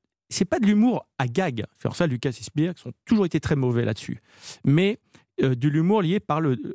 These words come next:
le côté décalé des personnages. Et c'était la force de ces trois P O R de D deux, qui étaient toujours là au mauvais moment,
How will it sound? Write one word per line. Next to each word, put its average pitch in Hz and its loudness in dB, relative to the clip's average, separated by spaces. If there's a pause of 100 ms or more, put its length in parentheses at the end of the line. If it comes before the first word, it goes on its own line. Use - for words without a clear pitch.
(120)
le - -2
côté 147 0
décalé 196 0
des 175 0
personnages. 135 -4
Et - -6
c'était 131 -2
la 113 0
force 160 -2
de 120 -4
ces 123 -4
trois 123 -4
P 135 0
O 110 -2
R 101 -4
de 101 -4
D 104 -2
deux, 262 2 (360)
qui 165 2
étaient 147 0
toujours 196 2
là 185 2
au - 0
mauvais 135 2
moment, 147 0